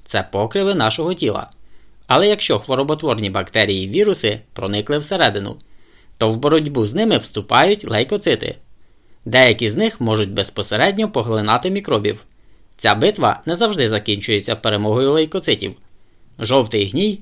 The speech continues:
що виділяється із сильно інфікованої рани. Це скупчення загиблих лейкоцитів. Інші лейкоцити виробляють антитіла, речовини, що захищають організм від бактерій і вірусів.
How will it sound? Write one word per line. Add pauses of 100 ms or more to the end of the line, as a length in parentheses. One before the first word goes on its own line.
що
виділяється
із
сильно
інфікованої
рани. (460)
Це
скупчення
загиблих
лейкоцитів. (1080)
Інші
лейкоцити
виробляють
антитіла, (340)
речовини,
що
захищають
організм
від
бактерій
і
вірусів.